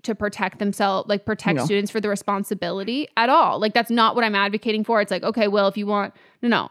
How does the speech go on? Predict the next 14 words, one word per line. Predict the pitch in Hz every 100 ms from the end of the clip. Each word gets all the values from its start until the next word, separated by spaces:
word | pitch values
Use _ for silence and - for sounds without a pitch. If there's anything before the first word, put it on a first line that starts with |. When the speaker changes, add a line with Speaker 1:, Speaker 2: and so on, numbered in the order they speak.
| _
Speaker 1:
I | 226
think | 240 254
any | 233 262
teacher | - 220 196 240 247 -
who | 214 208 185 - _ _ _ _ _ _ _ _ _ _ _ _ -
wants | 196 196 208 - -
to | 220
leave | 180 180 185 226
and | 220 202
has | 196 202
the | 233
ability | 196 185 175 196 196
to | -
leave | 180 175 196 202 269